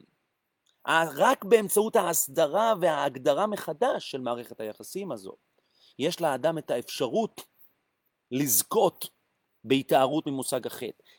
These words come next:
וזה המהות של הסיפור של התשובה, ובנקודה הזאת אנחנו נ-,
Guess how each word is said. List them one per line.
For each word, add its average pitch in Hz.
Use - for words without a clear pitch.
וזה 151
המהות 185
של 143
הסיפור 131
של 120
התשובה, 143
ובנקודה 131
הזאת 147
אנחנו 127
נ-, 120